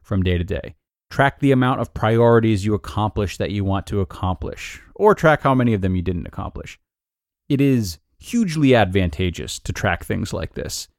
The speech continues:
as your habits will now have a concrete written existence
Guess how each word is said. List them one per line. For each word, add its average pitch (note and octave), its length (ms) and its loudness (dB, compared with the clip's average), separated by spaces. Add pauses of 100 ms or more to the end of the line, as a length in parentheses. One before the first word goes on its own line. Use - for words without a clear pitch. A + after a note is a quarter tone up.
(300)
as F#2 220 2
your G#2 100 2
habits A2+ 360 2
will G#2+ 100 4
now G#2 160 2
have F#2+ 240 0
a F#2+ 100 2
concrete A2+ 600 -2
written A2 340 2
existence G2 680 -2